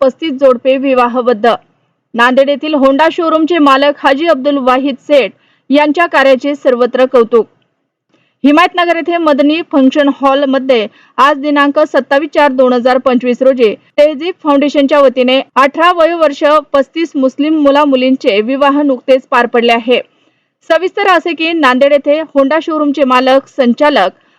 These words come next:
आदरणीय हाजी अब्दुल वहीद सेठ यांच्या तेहजीब फाउंडेशनकडून गेल्या अठरा वर्षापासून अठरा वर्ष वयोगटातील मुस्लिम गोरगरीब मुलामुलींचे लग्न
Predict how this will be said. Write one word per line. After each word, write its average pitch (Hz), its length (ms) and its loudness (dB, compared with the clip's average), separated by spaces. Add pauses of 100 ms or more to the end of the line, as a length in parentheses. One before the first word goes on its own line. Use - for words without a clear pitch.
(140)
आदरणीय 311 560 0
हाजी 277 320 -2
अब्दुल 277 320 0
वहीद 254 320 0
सेठ 247 300 0 (400)
यांच्या 277 460 0
तेहजीब 277 560 -2
फाउंडेशनकडून 254 800 0
गेल्या 269 360 0
अठरा 294 360 -2
वर्षापासून 254 720 -2
अठरा 262 360 2
वर्ष 254 300 -2
वयोगटातील 254 920 2 (380)
मुस्लिम 302 460 0
गोरगरीब 269 540 2
मुलामुलींचे 262 680 0
लग्न 233 240 0